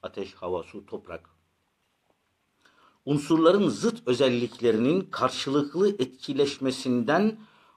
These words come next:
ortaya çıkan bir keyfiyettir. Bir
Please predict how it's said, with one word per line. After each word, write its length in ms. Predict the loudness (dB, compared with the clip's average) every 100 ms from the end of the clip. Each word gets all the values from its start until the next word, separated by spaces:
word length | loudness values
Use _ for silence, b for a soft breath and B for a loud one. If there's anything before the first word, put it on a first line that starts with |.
| B
ortaya 460 | 0 2 2 2 2
çıkan 580 | -6 -4 -2 0 -4 -12 _ _ _ -4
bir 300 | -2 -2 -10 _ _ _ _
keyfiyettir. 800 | 0 0 0 -2 -2 -16 -20 _ -20 _ _
Bir 200 | -10 -10